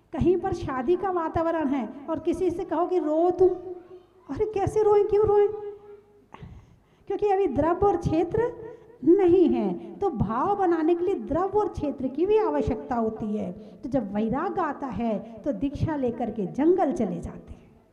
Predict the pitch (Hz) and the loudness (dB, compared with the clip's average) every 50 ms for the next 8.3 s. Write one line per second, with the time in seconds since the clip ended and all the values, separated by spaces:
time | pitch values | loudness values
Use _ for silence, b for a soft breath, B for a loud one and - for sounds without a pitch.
0 | b b b b b - - - 370 294 254 302 262 - - 269 320 339 330 320 | b b b b b -6 -2 -2 -2 0 0 -2 -2 0 0 -2 -2 0 -2 -2
1 | 254 190 208 180 - - - - - - - - - 381 - - 349 320 - - | -2 -2 -2 -4 -6 -10 -14 -18 -16 -14 -8 -4 -4 -4 -2 0 -2 -2 -2 -2
2 | - - 311 359 - - 359 277 214 247 226 190 156 - - - - - - - | -2 -2 -2 -2 -2 -2 -2 -2 0 0 -2 -2 -4 -8 -12 -16 -18 -20 -20 -20
3 | - - _ _ _ _ 262 247 233 - 311 302 330 311 214 190 226 - 262 277 | -20 -20 _ _ _ _ -4 -2 0 0 0 -2 -2 -2 -2 -2 -2 -2 0 0
4 | 339 415 381 - 370 294 311 302 285 277 269 233 190 - - - - - 311 - | 0 0 0 -2 -2 0 2 2 4 4 2 2 0 -2 -6 -8 -6 -6 -6 -6
5 | - - - 254 247 247 269 294 294 - 247 - - 233 240 247 233 233 226 226 | -8 -10 -6 -4 -4 -2 -2 -4 -4 -6 -6 -4 -4 -2 -2 -2 -2 -4 -4 -6
6 | - - - 294 370 349 - 415 440 453 440 - - - - - - - - - | -8 -6 -4 -2 -2 0 0 0 0 0 -2 -4 -10 -14 -16 -16 -20 -20 -20 -20
7 | - _ _ _ _ _ _ _ - - - - 240 294 349 359 285 294 226 196 | -20 _ _ _ _ _ _ _ -16 -10 -4 -2 0 2 2 2 2 2 0 0
8 | 196 202 202 226 202 175 | 0 -2 -2 -2 -4 -6